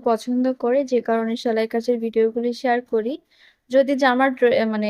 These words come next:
গলার ডিজাইনের সাথে শেয়ার করতাম, তাহলে কিন্তু ভিডিওটা অনেক বড় হয়ে যেত। এই কারণে আমি প্রথমে হাতার ভিডিওটা শেয়ার করেছি, এরপরে গলার ভিডিওটা শেয়ার করব।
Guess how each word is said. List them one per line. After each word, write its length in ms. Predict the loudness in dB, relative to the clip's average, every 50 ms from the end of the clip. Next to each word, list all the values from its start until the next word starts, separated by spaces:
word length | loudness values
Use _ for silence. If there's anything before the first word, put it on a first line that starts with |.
| -2 2
গলার 340 | 2 2 4 4 4 2 2 2
ডিজাইনের 400 | -2 -2 0 0 0 0 -2 -2
সাথে 200 | -4 -4 -6 -6
শেয়ার 240 | -4 -2 0 0 0 2
করতাম, 320 | 0 0 0 0 -2 -2 0
তাহলে 280 | 0 0 0 0 0 0
কিন্তু 240 | 0 -2 -4 -4 -4 -6 -6
ভিডিওটা 360 | -4 -2 0 0 0 0 -2
অনেক 220 | -4 -4 -4 -6 -4 -2
বড় 240 | 0 2 2 2 2
হয়ে 200 | 2 2 2 2 2
যেত। 200 | 0 -2 -2 0 0
এই 160 | 0 0 0
কারণে 360 | 0 0 2 2 0 -2 -4 -4
আমি 160 | -4 -6 -8 -8 _
প্রথমে 380 | -6 -6 -4 -2 0 0 2 2
হাতার 340 | 2 0 -2 0 0 0 0
ভিডিওটা 380 | 0 -2 -2 -2 -2 -2 -4 -4
শেয়ার 240 | -4 -2 0 0 0 0
করেছি, 420 | 0 0 0 -2 -2 -6 -10 -12 -12 -12 _ _ _ _ _ _ _ _ _ _ 4
এরপরে 380 | 6 6 6 6 4 4 4 6
গলার 320 | 6 4 4 4 4 0 0
ভিডিওটা 380 | -2 -4 -4 -4 -4 -2 -4 -4
শেয়ার 240 | -2 -2 -2 -2 -2 -2
করব। 280 | 0 0 0 0 2